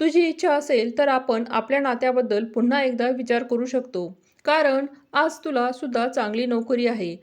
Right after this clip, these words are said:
आज मी तुला चार चौघात मिरवू शकतो, कारण तुझे स्वतःचे असे काहीतरी कर्तृत्व आहे. तू हो म्हणत असशील तर आपण हा घटस्फोट रद्द करू शकतो. तेजस अंजलीवर फार मोठे उपकार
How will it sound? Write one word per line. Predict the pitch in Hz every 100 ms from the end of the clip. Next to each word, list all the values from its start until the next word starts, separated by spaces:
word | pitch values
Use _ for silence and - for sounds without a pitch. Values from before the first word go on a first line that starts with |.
| _ -
आज | 220 220 254
मी | 247
तुला | 247 254 214
चार | 226 233 233
चौघात | 262 254 247 254
मिरवू | 240 226 240
शकतो, | 247 233 180 170 175 _ _
कारण | 320 320 311
तुझे | 311 294 302
स्वतःचे | 277 262 269 277
असे | 269 262 220
काहीतरी | 226 247 254 254 240
कर्तृत्व | 240 208 214 233 233
आहे. | 233 196 170 170 - _ _ -
तू | 277
हो | 269 277
म्हणत | 269 262 254
असशील | 240 254 226 214 - _
तर | 302 311
आपण | 302 302
हा | 294 285
घटस्फोट | 269 254 262 262 208 220 202
रद्द | 202 240
करू | 247 254
शकतो. | 254 240 - 175 175 - -
तेजस | 269 294 339
अंजलीवर | 285 269 294 294 240 247 -
फार | 285
मोठे | 285 285 294
उपकार | 277 262 269